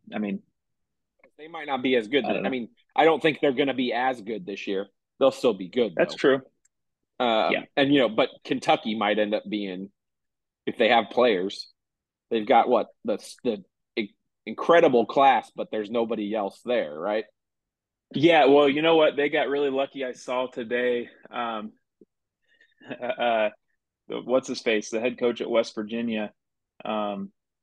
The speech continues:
Speaker 1: got fired after his D U I. The
Speaker 2: Huggins.
Speaker 1: N C double A,
Speaker 2: Or Hig-,
Speaker 1: yeah, Huggins.
Speaker 2: Huggins, yeah.
Speaker 1: Higgin-, Huggins, yeah, Huggins got fired after his D U I, so the, the, the players had thirty days to hop in the portal,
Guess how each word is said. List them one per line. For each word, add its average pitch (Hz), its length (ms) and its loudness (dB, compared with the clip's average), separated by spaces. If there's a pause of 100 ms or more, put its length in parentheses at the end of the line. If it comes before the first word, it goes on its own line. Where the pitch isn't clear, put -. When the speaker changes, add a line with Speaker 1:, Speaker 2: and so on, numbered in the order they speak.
(180)
Speaker 1:
got 110 220 0
fired 110 360 2
after 107 280 0
his 104 140 -10
D 110 100 -6
U 107 240 0
I. 101 360 -2 (260)
The - 80 -10
Speaker 2:
Huggins. 120 100 -4
Speaker 1:
N 123 40 -4
C 123 120 -4
double 120 340 4
A, 113 340 2 (220)
Speaker 2:
Or 101 140 -8
Hig-, 120 180 -2
Speaker 1:
yeah, 117 180 -2
Huggins. 110 580 -2 (320)
Speaker 2:
Huggins, 98 360 -6
yeah. - 80 -2
Speaker 1:
Higgin-, 110 320 2 (180)
Huggins, 147 360 -10
yeah, 107 140 0
Huggins 117 360 0
got 107 300 0
fired 113 320 4
after 110 260 -4
his 113 140 -8
D 117 100 -8
U 110 220 0
I, 110 200 2
so 107 180 -10
the, 107 120 -8
the, 104 280 -2
the 110 100 -4
players 117 360 0
had 110 240 0
thirty 113 260 -2
days 107 240 -2
to 104 80 -4
hop 107 220 0
in 110 60 -10
the 104 80 -12
portal, 104 480 -4